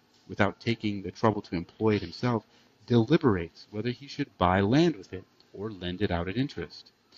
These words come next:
The superior security of land, together with some other advantages which almost everywhere attend upon this species of property, will generally dispose him to content himself with a smaller revenue from land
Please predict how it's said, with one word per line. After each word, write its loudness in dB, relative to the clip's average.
The -4
superior -6
security -4
of -2
land, 2
together 2
with -4
some 2
other 4
advantages -4
which -6
almost -10
everywhere 0
attend -2
upon 0
this -10
species -18
of -16
property, -4
will -8
generally 2
dispose 0
him -4
to -16
content 0
himself -4
with -8
a 0
smaller -4
revenue -2
from -6
land -4